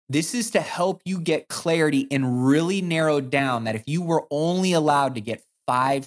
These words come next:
things done that day, what are the five most important things to get done that day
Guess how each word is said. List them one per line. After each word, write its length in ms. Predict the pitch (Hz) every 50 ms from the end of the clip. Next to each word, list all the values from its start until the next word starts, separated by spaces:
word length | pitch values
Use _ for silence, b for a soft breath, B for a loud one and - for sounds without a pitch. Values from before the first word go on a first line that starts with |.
| - -
things 320 | 139 131 127 123 113 107
done 260 | 113 - 110 113 110
that 220 | 107 92 90 - -
day, 320 | 101 92 - - 107 104 _ _ _ _ _ _ _ _ -
what 120 | 131 139
are 40 | 139
the 100 | 127 110
five 420 | - - - 120 123 135 147 147
most 240 | 147 135 135 135 -
important 500 | 131 123 120 - 139 131 85 110 117 110
things 380 | - - 127 123 123 120 110 -
to 100 | - 113
get 200 | 117 113 - -
done 180 | 117 113 107
that 240 | 107 101 95 - 101
day 380 | 110 110 113 123 147 175 -